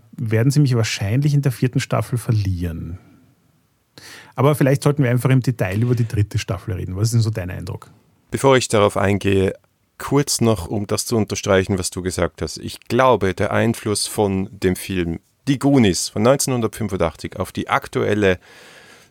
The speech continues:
Speaker 2: Kino- und Filmkultur und Serienkultur ist nicht zu unterschätzen. Alleine die Besetzung, okay, Sean Astin,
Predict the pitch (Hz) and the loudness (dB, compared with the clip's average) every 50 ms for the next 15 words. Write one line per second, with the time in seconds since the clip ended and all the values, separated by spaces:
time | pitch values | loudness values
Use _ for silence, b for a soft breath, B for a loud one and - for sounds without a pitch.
0 | B B _ _ - - _ - - - 147 143 143 135 127 120 - - - 113 | B B _ _ -20 -18 _ -6 -2 0 2 4 6 6 6 4 2 0 0 2
1 | 104 107 101 - - 139 135 135 139 131 120 - - - 104 98 - - - 98 | 2 2 0 0 0 0 2 2 2 0 0 -2 -2 -2 -2 -2 -4 -6 -6 -2
2 | 92 95 98 101 98 - 92 90 - - - 107 104 98 92 92 - - 101 - | 0 2 2 2 2 0 -2 -2 -2 -2 -2 -2 -2 -2 -2 -2 -2 -4 -8 -10
3 | - - 98 90 92 - - - 107 110 117 - - - - - - - 95 92 | -8 -6 -6 -6 -6 -6 -4 0 2 2 2 0 -4 -12 -10 -10 -8 -6 -4 -4
4 | 90 82 - 82 - - 80 73 - - - - - - B B B B B B | -4 -4 -4 -4 -4 -4 -4 -4 -6 -6 -8 -8 -10 -14 B B B B B B
5 | B B B B - 101 117 123 135 170 190 180 175 165 165 147 156 143 - 165 | B B B B 0 2 4 6 6 6 4 4 2 2 2 2 2 4 4 4
6 | 180 180 - - - 123 90 82 78 - - 90 87 - - 92 101 123 151 151 | 4 4 2 2 2 0 0 -2 -6 -6 -6 -6 -4 -2 -2 -2 -2 -2 -6 -6
7 | - - - 107 95 98 101 87 90 90 - - 127 131 160 | -6 -2 0 2 2 4 4 4 2 2 2 0 -2 -2 -2